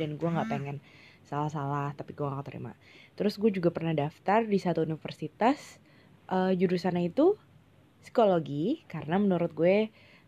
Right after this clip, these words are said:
eh, psikolog itu keren, belajar psikologi itu keren, dan gue sangat ingin tahu banyak mengenai itu. Sampai-sampai gue, setelah gue lulus kuliah dan akhirnya ending up ngambil komunikasi, gue sempet cari tahu bisa nggak sih ngambil S dua psikologi gitu.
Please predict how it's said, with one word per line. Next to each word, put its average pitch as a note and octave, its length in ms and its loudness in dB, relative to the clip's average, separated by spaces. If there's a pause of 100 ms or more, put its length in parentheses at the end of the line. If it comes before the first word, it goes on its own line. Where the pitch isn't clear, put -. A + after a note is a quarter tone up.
(140)
eh, E3+ 560 -2
psikolog E3+ 320 -2
itu F#3 160 -2
keren, E3 380 0 (760)
belajar E3+ 480 6
psikologi E3 400 4
itu D#3+ 160 2
keren, D#3 560 -2
dan E3 320 0
gue F#3+ 160 6
sangat F3 400 -2 (340)
ingin F#3 480 2
tahu E3+ 240 2
banyak D#3+ 400 4
mengenai D3+ 400 -6
itu. D3+ 160 -4
Sampai-sampai E3 560 0
gue, G3+ 320 2 (400)
setelah F3+ 320 4
gue F3+ 80 6
lulus F3 240 6
kuliah E3 240 6
dan D#3+ 160 4
akhirnya D#3 540 -2 (760)
ending F3 320 2
up E3 160 0
ngambil E3 320 2
komunikasi, D3+ 720 -4 (480)
gue G3 160 4
sempet G3 240 2
cari E3 160 4
tahu E3 240 4
bisa A#3 240 4
nggak G#3 160 4
sih A#3+ 80 -2
ngambil F#3+ 240 4
S - 160 -4
dua E3+ 240 6
psikologi D3+ 640 -2
gitu. C#3 320 -8